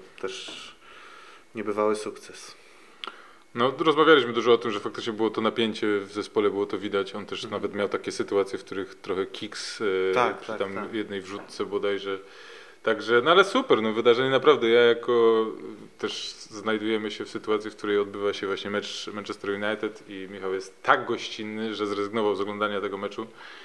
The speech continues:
Speaker 2: E, żeby nagrać ten odcinek. Ja jako kibic Barcelony dziś wyjątkowo przywdziałem, e, barwy klubowe, chociaż, e, jestem pełen obaw
Speaker 1: Mhm.
Speaker 2: co do tego meczu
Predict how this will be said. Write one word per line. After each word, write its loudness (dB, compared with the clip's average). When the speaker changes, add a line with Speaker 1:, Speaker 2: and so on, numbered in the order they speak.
Speaker 2:
E, 0
żeby -2
nagrać -2
ten -8
odcinek. -4
Ja -2
jako -4
kibic -16
Barcelony -4
dziś -8
wyjątkowo -4
przywdziałem, -4
e, -4
barwy -2
klubowe, -2
chociaż, -6
e, -6
jestem -8
pełen -6
obaw -2
Speaker 1:
Mhm. -12
Speaker 2:
co 0
do 0
tego 0
meczu -4